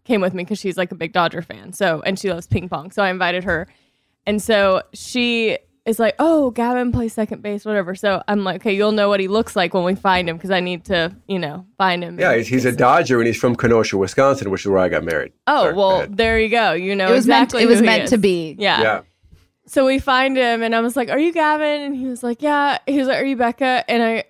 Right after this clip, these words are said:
Speaker 1: I was like, "Yeah." And he goes, "By the way, I am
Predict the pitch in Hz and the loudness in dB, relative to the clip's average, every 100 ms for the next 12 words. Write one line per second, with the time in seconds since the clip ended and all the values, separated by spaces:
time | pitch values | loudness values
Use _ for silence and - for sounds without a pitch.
0 | _ 247 240 262 302 339 320 285 247 226 | _ -14 -10 -8 -2 0 2 2 0 -2
1 | - _ _ _ _ 190 - _ _ 190 | -8 _ _ _ _ -20 -20 _ _ 0
2 | 226 220 202 - 220 254 247 208 | 2 2 0 2 2 2 0 -4